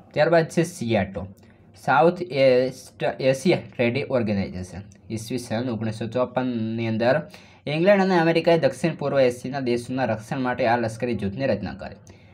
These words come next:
આ જૂથ siato તરીકે ઓળખાય છે. આ જૂથમાં ઇંગ્લેન્ડ, અમેરિકા ઉપરાંત ઓસ્ટ્રેલિયા, ન્યૂઝીલેન્ડ, ફિલિપિન્સ, થાઇલેન્ડ અને પાકિસ્તાન જોડાયા હતા.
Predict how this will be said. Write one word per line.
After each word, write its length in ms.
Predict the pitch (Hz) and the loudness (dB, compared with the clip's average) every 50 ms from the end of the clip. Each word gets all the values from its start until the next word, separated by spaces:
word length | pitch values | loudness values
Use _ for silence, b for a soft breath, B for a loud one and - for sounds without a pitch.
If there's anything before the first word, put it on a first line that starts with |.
| B B - | B B -2
આ 140 | 123 123 113 | 0 0 0
જૂથ 420 | 101 110 113 123 120 120 - - | 0 0 -2 -2 -2 -4 -6 -2
siato 260 | 120 127 127 127 135 | 0 2 2 2 2
તરીકે 280 | 131 - 127 127 120 131 | 2 0 0 0 0 0
ઓળખાય 380 | 131 127 131 127 - 135 123 120 | 2 2 2 2 2 2 0 2
છે. 420 | 120 127 123 123 - - - - - - | 2 0 0 0 -4 -10 -18 -20 -14 -4
આ 140 | - 151 165 | 0 2 2
જૂથમાં 360 | 165 151 151 147 - 160 147 | 2 2 -2 -2 0 2 2
ઇંગ્લેન્ડ, 560 | 139 135 135 139 135 131 127 135 135 131 - 143 | 2 2 0 0 0 0 2 0 0 -2 -6 -8
અમેરિકા 540 | - 131 135 135 131 123 117 117 107 98 98 - - - | -6 -2 -2 0 0 0 -2 -2 -4 -6 -6 -8 -12 -10
ઉપરાંત 380 | 117 113 107 - 117 113 120 117 | -8 -8 -6 -4 -2 -2 -2 -2
ઓસ્ટ્રેલિયા, 520 | 120 117 113 - - 131 120 117 120 120 | -4 -6 -8 -8 -8 -6 -2 0 0 2
ન્યૂઝીલેન્ડ, 680 | 131 127 117 107 107 104 - 127 117 113 117 127 123 120 | 2 2 0 -2 -2 -2 -2 -2 -2 -2 -2 -4 -4 -4
ફિલિપિન્સ, 640 | - 113 120 127 127 123 123 120 127 120 120 - - | -4 -4 -2 -2 -2 -2 -4 -4 -4 -6 -8 -6 -4
થાઇલેન્ડ 460 | 123 123 113 117 120 120 127 131 - | -2 -2 0 -2 -2 -4 -4 -4 -6
અને 160 | - 123 127 | -6 -6 -6
પાકિસ્તાન 760 | 120 120 - 120 117 117 - 139 - - - 113 117 127 139 - B B B B B B B - | -6 -4 -4 -4 -4 -4 -6 -10 -12 -8 -4 -4 -2 -2 -4 -6 B B B B B B B -2
જોડાયા 340 | 135 139 147 147 151 151 156 | 2 4 6 6 6 6 4
હતા. 360 | 156 143 - 147 143 143 | 4 2 2 2 2 0